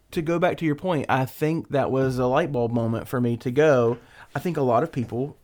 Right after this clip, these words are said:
in the, at times in my life, me included, we don't delegate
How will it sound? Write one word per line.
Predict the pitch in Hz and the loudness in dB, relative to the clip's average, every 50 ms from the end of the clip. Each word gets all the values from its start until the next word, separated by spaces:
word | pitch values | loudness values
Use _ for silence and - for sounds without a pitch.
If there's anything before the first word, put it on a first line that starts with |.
| _ - | _ -4
in | 131 135 | -2 0
the, | 131 123 - | 0 -2 -2
at | - 123 - | -6 -10 -8
times | - - 120 139 143 | -6 -4 -4 -2 -2
in | 151 | 0
my | 170 170 | 2 2
life, | 160 131 117 120 - - | 4 4 2 2 0 -4
me | 117 113 | -4 -4
included, | 117 143 - - 139 120 113 110 110 - - - _ _ _ _ _ _ _ _ _ _ _ _ _ _ _ - | -4 -6 -4 -4 -2 -2 -2 -2 -4 -6 -8 -14 _ _ _ _ _ _ _ _ _ _ _ _ _ _ _ -4
we | - 135 147 143 | 2 2 2 4
don't | 127 135 131 151 - - 151 | 4 4 4 4 2 0 2
delegate | 147 131 117 117 110 113 110 110 - - | 2 2 2 2 2 0 0 0 -2 -6